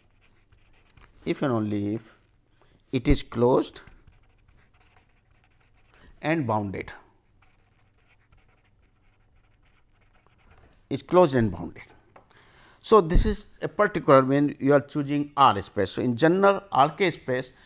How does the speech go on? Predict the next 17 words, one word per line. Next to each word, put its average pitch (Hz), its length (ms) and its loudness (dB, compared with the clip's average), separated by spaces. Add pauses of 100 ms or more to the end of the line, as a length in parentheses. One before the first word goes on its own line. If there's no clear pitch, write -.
(160)
we 143 160 2
will 165 120 4
prove 170 260 -2
some 139 180 0
results. - 380 -2 (200)
So, - 180 -2
in 151 120 0
a 147 60 -6
particular 175 420 2
case 143 320 0 (180)
we 123 160 -2
can 131 280 2
say, - 380 -6 (360)
uh, 117 60 -8
derive 127 380 2
the 117 280 0
Hahn-Borel 107 640 -4